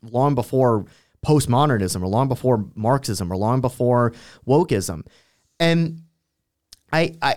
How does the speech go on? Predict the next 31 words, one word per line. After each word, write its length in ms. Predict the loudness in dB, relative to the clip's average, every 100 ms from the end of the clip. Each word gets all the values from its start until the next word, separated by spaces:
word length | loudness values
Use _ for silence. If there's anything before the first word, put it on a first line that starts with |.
| 0
I 120 | -2
do 260 | 0 0 0
think 380 | 0 0 0
that, 260 | 0 0 -2 _ _ _ _ _ _ _ _ _ _ _ _ _ _ -18
<sighs> 60 | -16 -18 -20 -20 _ _ _ _ _ _ _ _ _ _
you 80 | -2
know, 100 | 0
so-, 240 | 0 -2 -2
sometimes 640 | -2 -2 0 2 0 -2 -2
it, 160 | -2
it, 240 | 0 -2 0
it 140 | -4 -4
requires, 840 | -6 -2 2 4 4 4 2 -2
uh, 260 | 0 2 2
tremendous 420 | 0 -2 0 0 0
amounts 360 | 0 0 0
of 100 | -2
violence 540 | 0 2 2 2 0 -2
for 180 | -2
us 140 | -2 0
to 100 | 0
realize 440 | 2 2 2 2
some 140 | -2 -2
basic 340 | -2 -2 -6
truths. 380 | -4 -4 -4 -8
For 220 | -4 -4
example, 500 | -2 -4 -4 -6 -12 _ _ _ _ _ _ -20 -20 -20 _ _ _ -20 -2
when 180 | 2 4
Russia 320 | 4 2 2
invaded 380 | 2 2 2 0
Ukraine, 600 | -2 -2 -4 -4 -8